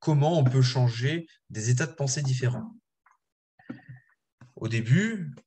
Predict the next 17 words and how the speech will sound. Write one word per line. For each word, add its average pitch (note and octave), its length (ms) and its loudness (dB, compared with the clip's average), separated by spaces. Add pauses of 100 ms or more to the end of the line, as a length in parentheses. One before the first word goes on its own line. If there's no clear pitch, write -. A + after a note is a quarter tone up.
euh, G2 140 -4
c'est, A2+ 320 0
euh, G#2 180 4
l'environnement, B2 580 6
c'est - 200 -10
où G#2 160 -8
et F#2+ 60 -8
quand, G#2+ 280 -4 (1400)
euh, - 320 -4
de, B2+ 320 -10
comment, A2+ 380 -2
quand - 160 -6
j'agis A#2+ 340 0
en B2 80 0
fait, F2+ 240 -6
hein. A#2 160 -12 (160)
Euh, D#2+ 540 -8